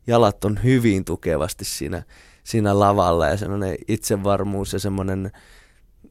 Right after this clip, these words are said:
mun mielestä rauha kuvaa sitä parhaiten, että siinä on tosi hyvä balanssi ollut nyt viimeiset viikot, että aluksi siinä oli semmoista niinku selvää semmoista tärinää, mikä oli siitä niinku myöskin varmaan alitajuisesti sitä epävarmuutta siitä kulttuuri-,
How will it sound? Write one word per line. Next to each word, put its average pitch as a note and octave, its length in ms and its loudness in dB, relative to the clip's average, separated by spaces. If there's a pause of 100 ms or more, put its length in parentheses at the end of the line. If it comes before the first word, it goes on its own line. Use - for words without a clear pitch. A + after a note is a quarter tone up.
(420)
mun E3+ 220 0
mielestä D#3 220 4
rauha C3+ 380 4
kuvaa F2+ 320 -2
sitä F2+ 200 -2
parhaiten, F#2+ 640 -2
että - 180 -8
siinä G#2+ 240 -2
on G#2 120 -2 (180)
tosi A2 400 0
hyvä F#2 300 -4
balanssi F#2 460 -2
ollut F2 200 -6
nyt F#2+ 120 -8 (260)
viimeiset G2 380 -6
viikot, F2 300 -4
että E2 160 0
aluksi G#2+ 340 0
siinä G2+ 200 -2
oli G2+ 120 -2
semmoista G#2 380 -4
niinku G#2+ 200 -4
selvää G2 420 2
semmoista G2 320 -8 (400)
tärinää, F#2 500 2
mikä E2+ 320 -2 (260)
oli F#2+ 180 -6
siitä F2 260 -4
niinku F2 240 -8
myöskin G2 440 -8
varmaan A2 320 0
alitajuisesti F#2 680 -2
sitä F#2 240 -2
epävarmuutta F2 720 -4
siitä F#2+ 200 -10
kulttuuri-, F#2 640 -8